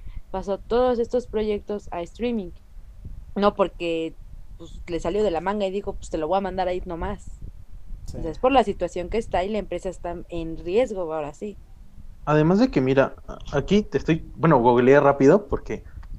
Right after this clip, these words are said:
Speaker 3: vamos a hablar de números. O sea, por un capricho de Nolan, este, estoy viendo que muchas de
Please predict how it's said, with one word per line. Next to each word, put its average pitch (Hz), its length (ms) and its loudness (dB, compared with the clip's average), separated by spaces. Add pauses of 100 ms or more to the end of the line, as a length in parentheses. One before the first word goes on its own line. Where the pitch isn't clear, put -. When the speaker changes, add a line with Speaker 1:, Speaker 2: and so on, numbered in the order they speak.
Speaker 3:
vamos 156 380 2
a 127 60 4
hablar 120 440 2
de 131 100 0
números. 127 540 -2
O 127 60 -10
sea, 127 180 -4
por 139 140 6
un 190 140 4
capricho 180 840 2
de 107 180 -4
Nolan, 120 500 -2 (680)
este, - 380 -10
estoy 143 140 2
viendo 165 180 4
que 131 200 -2 (100)
muchas 147 280 0
de 135 80 2